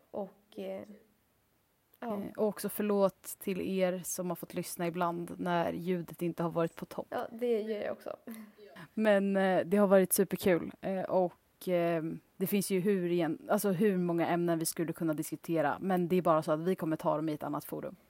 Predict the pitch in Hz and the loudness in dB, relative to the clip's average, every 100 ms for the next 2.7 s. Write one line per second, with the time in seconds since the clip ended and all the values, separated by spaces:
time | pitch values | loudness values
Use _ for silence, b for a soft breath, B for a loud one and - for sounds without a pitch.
0 | - 233 226 240 240 226 214 220 226 233 | -10 -6 -4 -6 -6 -4 -4 -6 -6 -6
1 | 254 233 233 254 247 262 277 240 202 208 | -4 -4 -4 -6 -6 -4 -2 0 -2 -4
2 | - - - 202 202 185 208 | -10 -12 -6 -4 -4 -6 -10